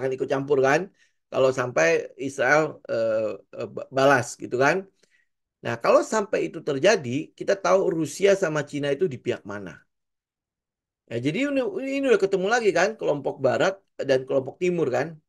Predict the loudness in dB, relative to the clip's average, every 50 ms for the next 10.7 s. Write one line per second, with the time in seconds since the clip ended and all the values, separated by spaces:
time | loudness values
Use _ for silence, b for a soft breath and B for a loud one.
0 | -4 -2 0 0 0 -4 -6 -4 -2 -2 -2 -2 -4 -2 0 2 2 2 2 0
1 | -4 -8 -16 -18 -16 -8 -4 -2 0 0 2 2 2 2 2 2 0 0 0 2
2 | 2 2 2 2 0 0 -2 -4 -4 -6 -6 0 4 4 4 4 2 -2 -6 _
3 | _ b b b b b b _ -4 -2 -2 0 0 0 0 0 -2 -2 -2 -4
4 | -2 2 2 2 2 2 0 0 -2 -2 -4 -6 -12 -16 _ _ -4 -2 -2 0
5 | 0 -2 -2 -2 -2 -2 -4 -4 0 2 4 4 4 2 0 0 0 0 -4 -4
6 | -6 -10 -10 -10 -10 -8 -8 -8 -4 -2 -2 -2 -2 -2 -2 -2 -4 -4 -8 -6
7 | -6 -4 -4 -4 -4 -6 -6 -6 -8 -8 -8 -10 _ -12 -10 -8 -2 -2 -2 -2
8 | -4 -8 -8 -8 -10 -10 -10 -10 -6 -4 0 2 4 2 2 2 -4 _ _ _
9 | _ _ _ _ _ _ _ _ _ _ _ _ _ _ _ _ _ _ _ _
10 | _ _ _ _ _ -8 -4 -2 0 0 0 2 2